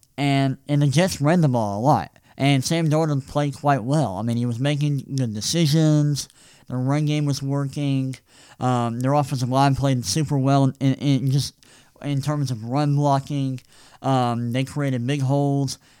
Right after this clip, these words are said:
on the outside. Um, and they did a great job of, you know,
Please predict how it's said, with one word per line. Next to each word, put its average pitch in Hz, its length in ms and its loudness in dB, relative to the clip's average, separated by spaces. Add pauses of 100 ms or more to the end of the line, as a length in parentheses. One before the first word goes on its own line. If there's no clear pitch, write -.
(160)
on 127 100 -4
the 131 140 0
outside. 139 720 0 (460)
Um, 120 600 -2
and 156 120 0
they 170 80 2
did 190 180 2
a 156 80 0
great 135 640 -2 (180)
job 117 640 -4
of, 117 480 -8 (440)
you 127 100 -4
know, 123 280 -2